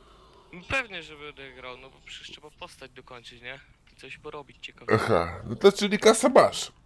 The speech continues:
Speaker 1: No, kasę mam.
Speaker 2: Ach, no właśnie.
Speaker 1: Na ewentualności.
Speaker 2: Damy sobie pójść dziewczyną na pizzę albo do kina, to ty, kurwa, grasz nawet nie polski, nie ładujesz szwabą do kieszeni, no ale spoko.
Speaker 1: No i sobie kamole porobię.
Speaker 2: No do-, no i sobie kamole po-, porobisz, no, dokładnie.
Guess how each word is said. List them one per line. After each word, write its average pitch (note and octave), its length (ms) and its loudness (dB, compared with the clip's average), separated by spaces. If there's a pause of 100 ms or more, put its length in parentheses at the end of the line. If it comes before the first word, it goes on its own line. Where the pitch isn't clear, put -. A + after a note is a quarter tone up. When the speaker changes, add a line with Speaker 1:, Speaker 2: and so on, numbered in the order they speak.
(1000)
Speaker 1:
No, B3+ 160 -10
kasę F3 400 -12
mam. F#3+ 420 -14 (320)
Speaker 2:
Ach, G#2 280 2
no G#2+ 140 4
właśnie. A#2 600 2
Speaker 1:
Na C#3+ 60 -10
ewentualności. C#3 960 -16 (160)
Speaker 2:
Damy A2 280 8
sobie G#2+ 240 4
pójść B2 280 4
dziewczyną G#2+ 360 6
na G2+ 80 8
pizzę A#2 300 4
albo G#2 120 6
do G2 120 2
kina, A2 220 6
to - 80 -4
ty, G2 140 -2
kurwa, G2 280 2
grasz G2+ 240 4
nawet F2+ 260 2
nie F#2 120 4
polski, G2 320 2
nie F#2+ 80 4
ładujesz F#2 360 6
szwabą E2+ 360 0
do D2+ 60 -2
kieszeni, C#2+ 340 -4
no D2 100 -2
ale F2 140 2
spoko. - 320 -6 (260)
Speaker 1:
No B2 220 -12
i - 20 -16
sobie B2 220 -16 (100)
kamole C3+ 400 -10
porobię. B2+ 460 -18 (500)
Speaker 2:
No A#1 200 0
do-, A#1 220 -4
no G2 140 4
i G2 60 4
sobie F2 220 -2
kamole C2 360 0
po-, - 240 -10
porobisz, - 460 -8
no, - 60 -12 (140)
dokładnie. D#2 500 -8